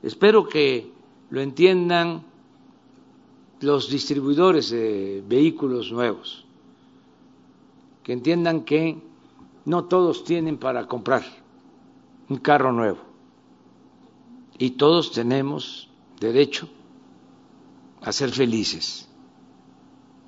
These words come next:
Yo estoy seguro que ellos van a entender que necesitamos buscar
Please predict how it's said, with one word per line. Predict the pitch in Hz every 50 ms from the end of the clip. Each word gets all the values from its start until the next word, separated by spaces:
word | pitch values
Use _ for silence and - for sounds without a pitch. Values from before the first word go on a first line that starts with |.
| - -
Yo | 104 127
estoy | 127 123 147 143
seguro | - 131 123 123 143 143 139 -
que | - 131
ellos | 135 131 110 101
van | 117 131 131 135 131
a |
entender | 120 107 101 113 113 117 117 156 170 165 - - - - - - - - - - - - - - - - - - -
que | - 143 151 151
necesitamos | 151 131 113 123 123 - 120 113 - - 139 139 139 143 151 160 143 - -
buscar | 117 110 - - - 131 135 147 147 - -